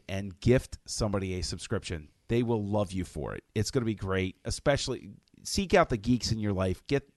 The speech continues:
get them a Loot Crate subscription at a discount, and you've given them a gift for a year. It's gonna be so much fun. Now, Mike, where can people find you online?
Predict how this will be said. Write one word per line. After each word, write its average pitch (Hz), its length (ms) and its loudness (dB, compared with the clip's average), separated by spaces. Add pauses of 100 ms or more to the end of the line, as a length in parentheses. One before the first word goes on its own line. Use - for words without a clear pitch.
(140)
get 156 160 -2
them 143 120 2
a 123 40 2
Loot 120 200 4
Crate 107 280 0
subscription 98 580 -2 (120)
at 156 160 0
a - 20 -2
discount, 98 560 -4 (920)
and 120 340 4
you've 117 320 4
given 131 240 2
them 120 100 0
a 107 60 0
gift 107 260 0
for 107 160 2
a 95 60 4
year. 78 280 -4 (140)
It's - 160 -10
gonna 131 140 2
be 117 60 4
so 117 200 4
much 95 180 0
fun. 69 280 -8 (1200)
Now, 107 400 -2 (680)
Mike, 117 520 0 (460)
where 139 260 8
can 147 160 0
people 120 220 4
find 104 260 0
you 90 120 2
online? 76 380 -6